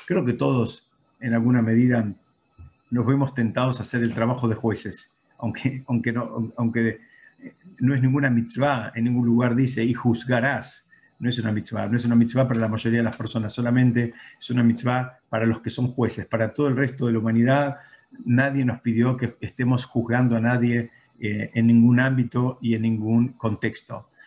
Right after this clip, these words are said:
Y acá la Mishnah lo, lo repite, y después dice, "No conviertas a la Torá en corona para autoengrandecerte mediante ella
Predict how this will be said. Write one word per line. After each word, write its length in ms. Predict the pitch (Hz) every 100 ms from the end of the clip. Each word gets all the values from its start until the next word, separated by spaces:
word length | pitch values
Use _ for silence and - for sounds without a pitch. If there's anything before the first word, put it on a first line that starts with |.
| - - -
Y 80 | 127
acá 160 | 131
la 80 | 196
Mishnah 460 | 165 139 175 175 -
lo, 280 | 127 131 117
lo 180 | 127 123
repite, 540 | 131 147 143 - 113
y 80 | 131
después 320 | 131 131 160
dice, 420 | 160 156 139 131 135
"No 240 | 131 175
conviertas 720 | - 139 127 151 147 147 139
a 20 |
la 140 | 120 113
Torá 400 | 117 131 143 -
en 180 | 123 113
corona 640 | 117 113 135 143 143 131
para 220 | 120 113
autoengrandecerte 1200 | 113 113 - 117 110 113 113 113 - 143 139 127
mediante 580 | 127 117 113 117 113 117
ella 460 | 131 147 - 95